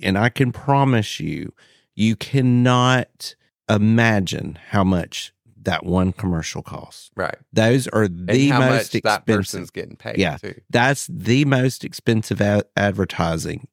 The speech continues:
Speaker 1: in the world
Speaker 2: Right.
Speaker 1: all year long.
Speaker 2: Right.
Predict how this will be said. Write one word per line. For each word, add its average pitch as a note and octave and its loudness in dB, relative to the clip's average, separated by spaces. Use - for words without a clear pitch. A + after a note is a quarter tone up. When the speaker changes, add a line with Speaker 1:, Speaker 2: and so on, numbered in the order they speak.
Speaker 1:
in G#2+ 2
the G2 2
world E2 -2
Speaker 2:
Right. E2+ -4
Speaker 1:
all F#2 2
year D#2+ 0
long. - -10
Speaker 2:
Right. F2 -8